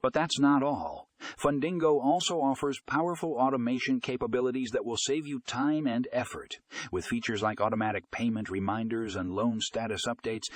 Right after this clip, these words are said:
you can say goodbye to manual follow-ups and focus on what really matters, growing your business. In addition, Fundingo provides robust reporting and analytics tools that give you deep insights into your loan portfolio.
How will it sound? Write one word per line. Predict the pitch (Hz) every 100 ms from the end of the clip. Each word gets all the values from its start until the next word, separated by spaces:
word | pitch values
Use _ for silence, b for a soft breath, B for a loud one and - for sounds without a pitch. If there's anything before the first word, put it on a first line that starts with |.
| B
you | 123
can | 139 135
say | 160 170
goodbye | 170 135 135
to | 131
manual | 120 131 143 127 107
follow-ups | - 131 131 117 117 -
and | 110
focus | - 135 123 -
on | 117
what | 110 82
really | 104 135 123
matters, | 107 120 160 143 - 127 123
growing | 92 113 117
your | 110 95
business. | 82 151 110 - - _ _ _ _
In | 107
addition, | 107 107 135 120
Fundingo | 113 123 113 160 151 131
provides | - 107 117 117 104
robust | 104 95 117 160 -
reporting | 104 - 131 131 123
and | 104 123 139
analytics | 113 113 104 127 95 -
tools | - 92 95 120
that | 104
give | 90 107
you | 101
deep | 87 117 135 -
insights | 120 127 - 113 127
into | 98 92
your | 92
loan | 87 127 127 95
portfolio. | 76 71 - 82 76 67 - 117